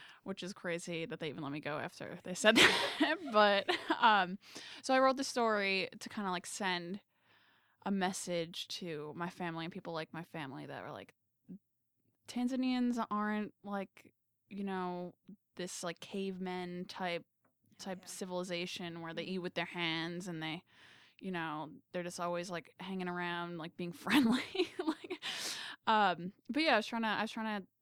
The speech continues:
Speaker 1: express a way that humanizes them more than, you know, people would be like, "Oh, you're gonna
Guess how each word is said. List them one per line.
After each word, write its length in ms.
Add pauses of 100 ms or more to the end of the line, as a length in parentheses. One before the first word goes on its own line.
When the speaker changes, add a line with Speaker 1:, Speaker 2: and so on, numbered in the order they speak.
(360)
Speaker 1:
express 580
a 60
way 340
that 200 (180)
humanizes 720
them 280
more 160
than, 320 (140)
you 80
know, 180
people 220
would 100
be 80
like, 160
"Oh, 140
you're 580
gonna 320